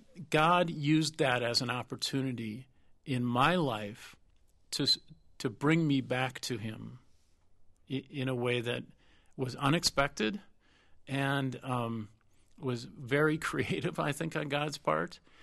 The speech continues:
Uh, when I lost my business, I was out of work for a year and a half because I was just, uh,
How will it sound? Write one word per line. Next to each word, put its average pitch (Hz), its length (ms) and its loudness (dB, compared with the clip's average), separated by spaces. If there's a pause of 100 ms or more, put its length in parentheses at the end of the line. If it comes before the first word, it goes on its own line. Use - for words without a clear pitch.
(300)
Uh, 135 160 2
when 135 200 4
I 180 120 6
lost 170 320 4
my 135 100 2
business, 135 400 4
I 123 80 4
was 156 180 2
out 123 140 0
of 113 80 -4
work 147 240 -2
for 107 480 -8 (100)
a 113 80 -8
year 120 260 -2
and 120 100 -2
a - 20 -4
half 113 640 -4 (600)
because 131 440 -2
I 135 180 2
was 127 400 0
just, 139 500 0 (1160)
uh, 131 180 -4